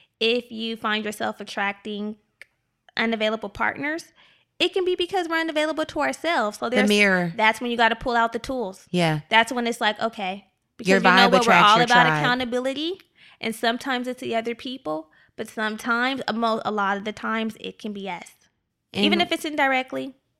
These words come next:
Speaker 2: And really, all you're doing is echoing back what you, you already put out. The boomerang.
Speaker 1: Yes.
Speaker 2: Right? So if you wanna stop attracting unavailable people, you gotta do your inner work, pulling out the tools from the toolkit.
Speaker 1: Mm-hmm.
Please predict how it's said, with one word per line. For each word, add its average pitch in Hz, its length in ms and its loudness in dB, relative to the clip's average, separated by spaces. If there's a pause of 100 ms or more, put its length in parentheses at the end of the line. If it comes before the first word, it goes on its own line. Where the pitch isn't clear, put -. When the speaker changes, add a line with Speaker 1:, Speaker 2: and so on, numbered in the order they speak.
(540)
Speaker 2:
And 226 200 2
really, 247 260 2
all 196 120 4
you're 185 140 2
doing 196 280 0
is 165 100 0
echoing 165 440 -2
back 170 240 -2
what 160 200 -4
you, 160 100 -4
you 160 260 -4
already 156 220 -2
put 151 180 -6
out. 147 280 -4 (480)
The 180 140 2
boomerang. 151 800 2
Speaker 1:
Yes. 196 240 -8
Speaker 2:
Right? 190 260 0
So 190 140 -2
if 180 140 -2
you 240 100 0
wanna 247 200 -2
stop 233 240 -4
attracting 220 480 -2
unavailable 214 520 0
people, 233 420 -2 (300)
you 185 100 -6
gotta 185 220 4
do 190 120 0
your 247 140 4
inner 226 180 4
work, 202 420 0 (140)
pulling 180 280 0
out 196 140 4
the 226 80 -6
tools 220 240 0
from 240 160 -2
the 254 80 -4
toolkit. 190 520 0
Speaker 1:
Mm-hmm. 254 220 -2